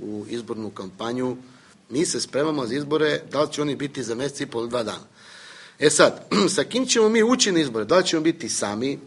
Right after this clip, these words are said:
ili ćemo imati neku širu listu, neki blok? To ostaje, da kažem, opet od momenta nečega što se zove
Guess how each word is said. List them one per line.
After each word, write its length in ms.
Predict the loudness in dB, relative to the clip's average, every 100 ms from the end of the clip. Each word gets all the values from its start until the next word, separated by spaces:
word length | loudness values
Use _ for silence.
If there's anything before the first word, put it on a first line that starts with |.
| -20 -16
ili 160 | -10 -6
ćemo 200 | -4 -4
imati 280 | -4 -4 -6
neku 280 | -6 -8
širu 320 | -6 -4 -2 0
listu, 520 | -2 -4 -6 -6 -6 -8 -20 _ -20
neki 280 | -18 -18 -14
blok? 240 | -4 -4 -4 -8 -20 -20 -20 _ -2
To 200 | 2 4
ostaje, 300 | 2 0 -2
da 80 | 0
kažem, 320 | 0 0 -2
opet 280 | -2 0 0
od 120 | 0
momenta 400 | -4 -4 -4 -6
nečega 360 | -6 -6 -6 -8
što 140 | -8
se 120 | -12
zove 440 | -8 -2 0 0